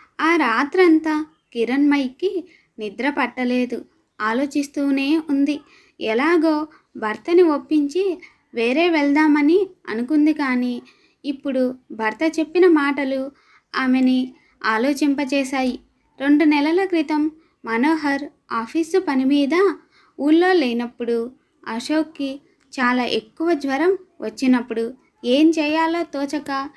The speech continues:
కళ్ళనీళ్ళు పెట్టుకుందామే. అప్పుడు తన అత్తగారు, మామగారే వెంటనే హాస్పిటల్కి తీసుకెళ్లారు. తోటికోడలు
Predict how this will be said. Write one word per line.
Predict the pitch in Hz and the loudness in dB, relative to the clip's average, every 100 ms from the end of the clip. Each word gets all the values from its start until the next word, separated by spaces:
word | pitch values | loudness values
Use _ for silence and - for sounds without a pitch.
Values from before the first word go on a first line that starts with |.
| _ _ _ - | _ _ _ -6
కళ్ళనీళ్ళు | 214 247 302 302 277 349 415 - _ - | -2 2 4 4 2 -2 -4 -10 _ -14
పెట్టుకుందామే. | 208 240 254 254 247 240 226 220 - _ _ _ | -10 -10 -2 0 0 -2 -4 -8 -14 _ _ _
అప్పుడు | 269 262 269 254 254 - _ _ 247 | -10 -8 -6 -4 -6 -10 _ _ -4
తన | 254 | -4
అత్తగారు, | - 226 - 277 277 285 262 254 254 _ - | -4 -10 -8 -6 -2 -2 -2 -4 -8 _ -10
మామగారే | 208 214 262 262 254 294 415 349 - _ _ - | -4 -2 -2 0 0 0 0 -4 -10 _ _ -8
వెంటనే | 220 240 285 320 302 302 - _ - | -4 -2 2 2 2 -2 -10 _ -6
హాస్పిటల్కి | 220 226 - 269 269 262 254 381 381 - _ - | -4 -4 -8 -8 -4 -4 -2 -2 -2 -10 _ -6
తీసుకెళ్లారు. | 240 254 262 240 233 220 - _ _ _ _ 262 | -4 -2 -2 -2 -2 -4 -8 _ _ _ _ 0
తోటికోడలు | 262 302 349 349 330 302 269 277 | 2 2 0 0 0 0 0 -2